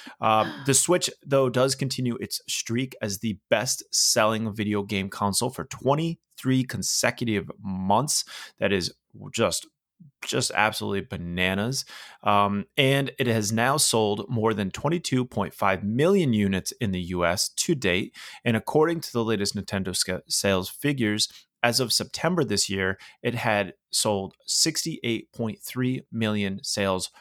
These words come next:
Speaker 2: worldwide. So it is still going very strong coming into the holiday season, which I'm, I'm excited 'cause I, I think we're, the, the Switch is on pa-, on track to take the number one spot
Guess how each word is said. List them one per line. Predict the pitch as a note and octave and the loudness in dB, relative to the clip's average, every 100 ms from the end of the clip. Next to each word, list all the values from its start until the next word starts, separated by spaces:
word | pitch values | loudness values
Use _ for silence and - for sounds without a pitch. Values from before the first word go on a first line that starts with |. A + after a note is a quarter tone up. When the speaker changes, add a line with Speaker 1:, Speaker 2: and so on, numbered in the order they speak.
| _ - | _ -12
Speaker 2:
worldwide. | G#2+ A2 D3 F3 A2+ F2+ D#2+ D#2+ E2 - - - - | -2 2 4 2 0 -2 -2 -4 -6 -12 -20 -20 -10
So | - A2+ G#2+ - | 0 2 0 -2
it | C3 | -2
is | B2 G#2+ | 0 0
still | - - - F#3 E3 | 0 0 2 2 4
going | A#2+ G#2 F#2 | 2 0 -2
very | F#2 F2+ | -2 -2
strong | - F#2+ F#2 | -2 -2 -2
coming | - D#3 E3+ C#3 | -2 -4 -2 -4
into | B2+ G#2+ | -4 -4
the | G2+ | 0
holiday | G#2+ G2+ F#2+ | 2 0 -2
season, | F#2 G#2 G#2+ | -4 -6 -6
which | G2+ | -4
I'm, | F#2+ G#2 G2 - - _ _ | -4 -6 -10 -20 -20 _ _
I'm | - | 0
excited | C4+ - F3 A#2 | 2 4 2 2
'cause | A2+ B2+ | 2 0
I, | D#3 - | 0 0
I | C3+ | 2
think | F3 A#3 | 2 2
we're, | G#3+ C#3+ A#2 - - | 2 2 -2 -10 -18
the, | C#3 B2 A#2 - | -10 -10 -6 -2
the | B2+ | 2
Switch | - - G#3+ A3 | 2 4 0 0
is | C3+ A2 - C3 | -4 -6 -8 -4
on | C#3+ D#3 | -2 -2
pa-, | - - | -2 -2
on | C3 D#3 | 2 0
track | D#3 B2 A2+ - | 2 0 0 -2
to | A2+ | -8
take | - A2+ G2+ - - - _ | -2 -2 -2 -8 -20 -20 _
the | C3 | 0
number | B2 A#2+ C3+ C#3+ B2 | 2 2 4 4 2
one | A2+ G#2+ | 2 -2
spot | - - F#2+ F2+ | -4 0 2 2